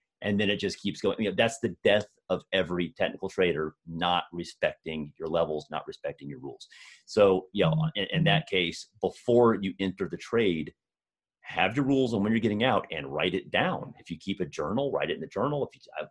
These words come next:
Speaker 1: an Excel spreadsheet, whatever, just write it down. If it's a Post-it note on your monitor, that's fine. Whatever you do, it doesn't have to be high tech, but write it down and stick to your rules. That's, that's how you avoid major losses. Now, sometimes,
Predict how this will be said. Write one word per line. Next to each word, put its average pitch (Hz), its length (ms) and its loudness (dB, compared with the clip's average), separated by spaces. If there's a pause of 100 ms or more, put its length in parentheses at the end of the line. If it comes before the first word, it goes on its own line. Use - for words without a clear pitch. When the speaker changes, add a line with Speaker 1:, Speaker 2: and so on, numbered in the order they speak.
Speaker 1:
an 78 240 -12
Excel 110 260 2
spreadsheet, 110 420 0
whatever, 120 440 4
just - 260 -2 (160)
write 92 220 4
it - 100 0
down. 101 420 0 (640)
If 123 120 0
it's 117 80 -2
a - 40 0
Post-it 196 440 0
note 156 320 0
on 127 200 2
your 131 200 6
monitor, 117 480 2 (480)
that's 98 180 2
fine. 98 480 2
Whatever 135 340 4
you 131 180 2
do, 85 280 2
it 87 60 -4
doesn't 101 200 2
have 104 140 0
to - 80 -14
be 98 80 2
high 95 160 0
tech, 95 400 0 (220)
but 90 220 4 (400)
write 117 180 0
it 117 80 -6
down 107 380 2 (160)
and 76 120 -10
stick 82 200 -8
to - 120 -18
your 87 80 -4
rules. 98 400 -2 (540)
That's, 80 420 0
that's 87 220 0
how 92 80 2
you 95 160 2
avoid 80 340 2
major 85 220 0
losses. 127 400 -2
Now, 73 260 -4
sometimes, 87 680 -2